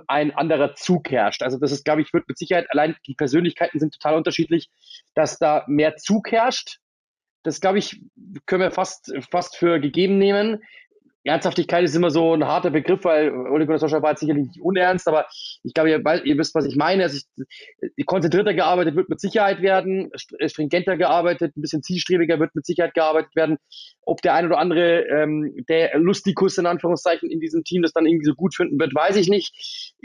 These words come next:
Es, es schadet ihnen auf jeden Fall nicht. Ich glaube, das hat wirklich gefehlt, dass ein Zug da ist, dass eine Zielsetzung da ist, eine Zielorientierung da ist und dass du darauf hinarbeitest. Das kann ich mir schon vorstellen. Und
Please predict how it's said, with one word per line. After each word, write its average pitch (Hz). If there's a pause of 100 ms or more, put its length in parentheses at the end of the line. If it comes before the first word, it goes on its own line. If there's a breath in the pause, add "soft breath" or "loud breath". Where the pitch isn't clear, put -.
(120)
Es, -
es 147
schadet 180
ihnen 185
auf -
jeden 180
Fall 151
nicht. 196
Ich -
glaube, 156
das 185
hat -
wirklich 180
gefehlt, 202 (180)
dass 147 (180)
ein 143
Zug 220
da 190
ist, 180
dass 156
eine 147 (420 soft breath)
Zielsetzung 202
da 175
ist, 165
eine 156
Zielorientierung 160
da 165
ist 160 (220 loud breath)
und 139
dass 147
du 127
darauf 143
hinarbeitest. 110
Das 139
kann 175
ich 175
mir 156
schon 180
vorstellen. 170 (320 soft breath)
Und 143